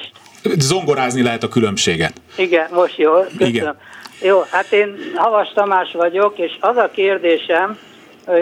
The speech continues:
Speaker 2: jó napot kívánok, hogy, ö, egy társasház hozott egy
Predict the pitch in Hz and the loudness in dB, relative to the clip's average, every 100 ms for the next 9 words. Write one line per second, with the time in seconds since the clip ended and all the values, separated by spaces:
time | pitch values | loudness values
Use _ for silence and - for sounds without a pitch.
0 | 180 180 180 170 175 - 185 185 185 202 | 0 2 2 2 0 0 0 2 2 0
1 | 202 - 175 175 175 170 170 - - - | 0 2 2 2 2 4 4 2 -20 -10
2 | 170 147 190 196 208 - 170 147 - 160 | -6 -2 0 2 0 0 -2 -2 -2 0
3 | 160 180 175 - - - 190 196 175 160 | 2 2 -2 -12 -20 -10 -6 0 0 0
4 | 160 151 147 | 0 -2 -2